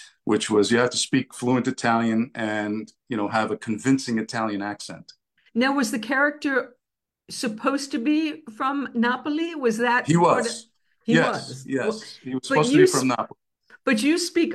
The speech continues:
Speaker 2: other Italian accent. But, but you, you, I've heard you speak other
Speaker 1: Yes. Yeah. Well, there's nuances. You know, when you speak Sicilian,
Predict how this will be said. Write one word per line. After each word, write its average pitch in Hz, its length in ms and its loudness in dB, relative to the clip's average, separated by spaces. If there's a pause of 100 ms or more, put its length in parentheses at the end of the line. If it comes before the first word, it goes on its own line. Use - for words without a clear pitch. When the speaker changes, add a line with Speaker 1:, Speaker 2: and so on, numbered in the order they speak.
Speaker 2:
other 240 680 2
Italian 214 520 -2
accent. 277 460 -8
But, 214 260 -2
but 226 160 -4
you, 262 460 0
you, 240 500 -6 (380)
I've 214 200 -2
heard 294 260 -2
you 247 120 -2
speak 220 320 -6 (100)
other 220 680 2 (500)
Speaker 1:
Yes. - 580 -2
Yeah. 151 260 2
Well, 175 200 0
there's 165 280 -6
nuances. 117 640 -6
You 135 80 -2
know, 139 180 0
when 139 120 0
you 151 80 -2
speak 170 380 -8
Sicilian, 127 800 0